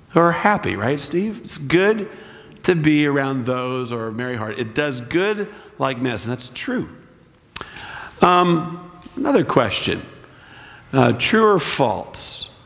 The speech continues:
This is gonna be a silly one. If you decided that you wanted to, if you decided you needed a heart surgery, you needed a bypass,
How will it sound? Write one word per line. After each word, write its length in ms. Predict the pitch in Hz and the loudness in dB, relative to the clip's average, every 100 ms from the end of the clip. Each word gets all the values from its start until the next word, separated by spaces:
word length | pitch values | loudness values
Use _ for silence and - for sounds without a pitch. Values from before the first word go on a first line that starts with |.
| - | -2
This 140 | 170 | 0
is 80 | 143 | 2
gonna 180 | 131 143 | 2 2
be 140 | 127 | 4
a 80 | 127 | 2
silly 360 | 107 - 131 113 | 0 0 2 2
one. 440 | 101 107 143 135 - - - _ - - - | 0 -2 -4 -10 -20 -20 -20 _ -20 -20 -4
If 160 | 135 131 | 0 2
you 60 | |
decided 480 | 156 156 208 233 240 | 2 4 4 4 2
that 220 | 185 170 | 0 -2
you 420 | 165 160 147 135 131 | -2 0 0 -2 -6
wanted 440 | 139 170 170 160 135 | -4 -2 -2 -4 -4
to, 340 | 143 139 - | -4 -2 -4
if 100 | 117 | -8
you 180 | 123 117 | -8 -10
decided 400 | - - 185 165 | -6 -2 0 0
you 120 | 143 | -2
needed 260 | 147 147 123 | -2 -2 -4
a 80 | |
heart 340 | 104 - 160 - | -8 -6 -6 -6
surgery, 440 | - 120 104 120 | -4 -4 -2 -4
you 80 | 120 | -4
needed 180 | 127 120 | -4 -4
a 60 | |
bypass, 720 | 104 120 120 104 95 104 - | -4 -6 -4 -6 -6 -8 -10